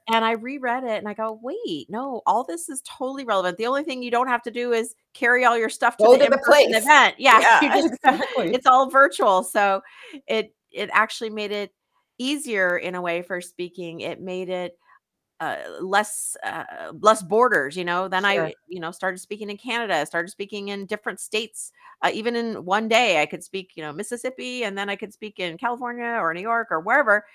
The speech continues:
Speaker 2: Yep.
Speaker 1: without leaving my house. It was great.
Speaker 2: Yeah. Now, I,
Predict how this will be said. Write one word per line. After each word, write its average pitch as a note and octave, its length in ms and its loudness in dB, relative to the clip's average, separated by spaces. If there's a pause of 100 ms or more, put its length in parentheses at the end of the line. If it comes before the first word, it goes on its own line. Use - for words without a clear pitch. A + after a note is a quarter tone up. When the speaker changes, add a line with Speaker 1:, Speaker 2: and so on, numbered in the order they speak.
(180)
Speaker 2:
Yep. F3+ 100 -8
Speaker 1:
without A3+ 380 4
leaving G3 280 -6
my E3+ 120 -2
house. F3 360 -2
It - 60 -8
was D3 140 -6
great. C3+ 300 0 (420)
Speaker 2:
Yeah. D3 240 0
Now, F3+ 320 2
I, F#3+ 120 4